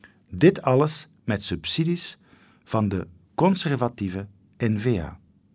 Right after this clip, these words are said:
Hoe gebeuren zo'n wonderbaarlijke evoluties?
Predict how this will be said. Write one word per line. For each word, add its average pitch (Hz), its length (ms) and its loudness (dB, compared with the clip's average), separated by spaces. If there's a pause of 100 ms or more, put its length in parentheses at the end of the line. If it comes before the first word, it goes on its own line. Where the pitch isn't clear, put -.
(880)
Hoe 160 180 8
gebeuren 127 640 4
zo'n 95 460 -2
wonderbaarlijke 101 800 0
evoluties? 87 720 -8